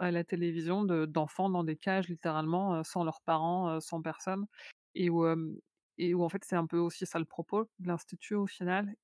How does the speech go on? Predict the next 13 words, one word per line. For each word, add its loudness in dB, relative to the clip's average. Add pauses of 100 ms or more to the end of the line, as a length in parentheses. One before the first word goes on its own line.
Et -2
quand, -4
heu, 6
et 4
je, -4
et 0
je 4
me 8
demande 6
toujours, 2
heu, 6 (720)
heu, 4
j-, -2